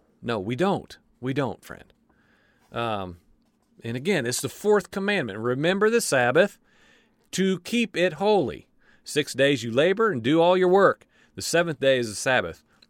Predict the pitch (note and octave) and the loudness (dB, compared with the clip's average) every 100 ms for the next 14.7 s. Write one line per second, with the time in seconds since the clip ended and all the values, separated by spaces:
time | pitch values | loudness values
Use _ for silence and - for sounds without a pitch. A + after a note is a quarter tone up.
0 | - F#2+ G#2+ A#2+ G2 F2 F2 F2 E2+ D#2+ | -12 -6 -4 -2 -2 -6 -6 -8 -10 -12
1 | C2 D2+ - G2 - - F2+ - - - | -16 -16 -10 -10 -10 -12 -16 -16 -20 -18
2 | - F#2+ - - - - _ _ _ _ | -12 -12 -12 -20 -20 -20 _ _ _ _
3 | _ _ _ _ _ _ - _ _ _ | _ _ _ _ _ _ -20 _ _ _
4 | _ _ _ _ _ _ _ _ _ B2+ | _ _ _ _ _ _ _ _ _ 6
5 | D3+ D3+ B2 C3+ A#2 A#2+ - - G3+ - | 8 6 4 0 0 -4 -4 -2 -2 -2
6 | - C2 F2 _ _ _ _ _ _ _ | -10 -12 -20 _ _ _ _ _ _ _
7 | _ _ _ _ _ - B2+ A#2 A#2 - | _ _ _ _ _ -6 -2 0 -2 -2
8 | - F3+ D3+ D#3 F3 - F#2+ D3 E3 F#3+ | -2 0 0 2 2 0 -6 -6 -6 -4
9 | A#3 A3+ G3+ E3+ F3 A#2+ C#3 D3+ C#3+ A#2 | -2 0 -2 0 0 2 0 0 -2 -2
10 | G#2+ F2 B2+ F#2+ B1 A#1 - _ _ _ | -4 -4 -6 -6 -14 -18 -20 _ _ _
11 | _ _ _ _ _ _ _ _ - D3+ | _ _ _ _ _ _ _ _ -6 -2
12 | C#3+ D3+ - F#3 E3+ - E3+ D#3 D3 F3 | 0 -2 2 6 6 4 0 0 0 2
13 | D#3+ D#3 E3+ D#3+ C#3+ C#3+ - C#3+ B2 - | 2 2 2 2 0 -2 -2 -4 -4 2
14 | E3 D3 A#2 C3+ C3 B2+ | 2 2 0 2 4 2